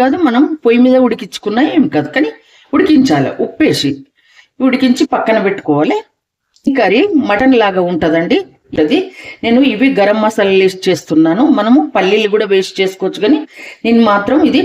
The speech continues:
నాన్ వెజ్ స్టైల్లో చేద్దామని చేస్తున్నాను. ఒక రెండు ఉల్లిపాయలు, ఒక రెండు టమాటాలు పేస్ట్ చేసుకోవడానికండి. ఇవన్నీ మిరాకు, పుదీనా, ఒక ఎనిమిది పచ్చిమిర్చి, ఇవన్నీ పచ్చే మనం కట్ చేసుకొని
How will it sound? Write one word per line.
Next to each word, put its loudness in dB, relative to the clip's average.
నాన్ 2
వెజ్ 2
స్టైల్లో 0
చేద్దామని 0
చేస్తున్నాను. 0
ఒక 0
రెండు 4
ఉల్లిపాయలు, 0
ఒక -4
రెండు 2
టమాటాలు 0
పేస్ట్ 0
చేసుకోవడానికండి. 2
ఇవన్నీ 0
మిరాకు, 0
పుదీనా, 0
ఒక -6
ఎనిమిది 2
పచ్చిమిర్చి, -2
ఇవన్నీ 2
పచ్చే 0
మనం 0
కట్ -4
చేసుకొని -2